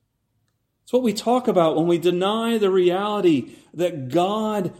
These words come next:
made us, that God formed the eye, formed the ear,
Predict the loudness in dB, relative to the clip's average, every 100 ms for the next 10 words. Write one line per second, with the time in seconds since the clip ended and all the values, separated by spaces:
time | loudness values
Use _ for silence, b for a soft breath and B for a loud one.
0 | _ -8 -2 0 2 2 0 -2 -2 -2
1 | -2 -4 -10 -10 -12 -16 _ _ _ _
2 | _ _ b b -2 -2 0 0 0 0
3 | 0 -2 -8 -20 0 4 4 4 0 0
4 | 0 -2 -2 -2 0 -2 -4 -2 0 2
5 | 0 -2 -2 -4 -2 0 0 -2 -6